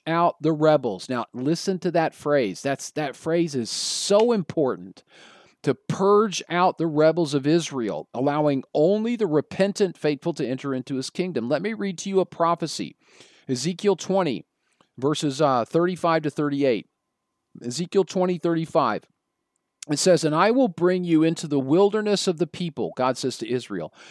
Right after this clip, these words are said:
"and there will I plead with you face to face. Like as I pleaded with your fathers in the wilderness of the land of Egypt, so will I plead with you, saith the Lord, and I will cause you to pass under the rod, and I will bring you into the bond of the covenant."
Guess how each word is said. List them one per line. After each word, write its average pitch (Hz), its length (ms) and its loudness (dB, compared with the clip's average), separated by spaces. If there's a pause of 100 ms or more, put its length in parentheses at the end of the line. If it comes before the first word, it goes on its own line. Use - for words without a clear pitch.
"and 127 240 -2
there 190 220 6
will 208 240 4
I 180 140 4
plead 202 360 -4
with 147 200 0
you 139 100 -2
face 143 380 0
to 127 80 -8
face. - 520 -2 (360)
Like 165 260 0
as 151 180 -2
I 139 140 4
pleaded 208 460 -4
with 208 240 -2
your 196 180 4
fathers 190 500 0
in 135 100 -2
the 131 60 4
wilderness 170 520 0
of 143 60 -2
the 135 40 -2
land 143 260 0
of 127 120 0
Egypt, 135 320 -4
so 185 180 2
will 202 220 6
I 190 100 4
plead 190 380 -2
with 190 180 0
you, 202 140 -2
saith 123 320 0
the 123 80 -2
Lord, 117 280 0
and 113 120 0
I 127 80 0
will 120 140 0
cause 170 400 4
you 185 80 0
to 135 60 0
pass 180 380 0
under 175 180 0
the 131 80 -4
rod, 160 360 4
and 165 80 -4
I 143 60 2
will 123 120 2
bring 143 380 -2
you 196 100 2
into 170 140 -2
the 135 100 -2
bond 190 380 2
of 196 160 0
the 208 140 4
covenant." 175 580 2